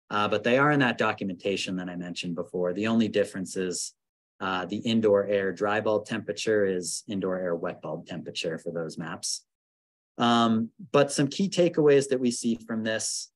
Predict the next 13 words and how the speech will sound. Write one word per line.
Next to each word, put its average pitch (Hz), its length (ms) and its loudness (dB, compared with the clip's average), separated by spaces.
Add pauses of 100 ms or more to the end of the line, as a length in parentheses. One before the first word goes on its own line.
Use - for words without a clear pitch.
Um, 107 420 0
first, 139 500 4
as 120 200 2
we 107 100 0
would 101 140 2
expect, 139 520 -2
we 110 120 0
see 110 200 -2
lower 107 340 4
efficiencies 117 680 0
at 101 100 -4
lower 104 220 2
temperatures. 107 800 -6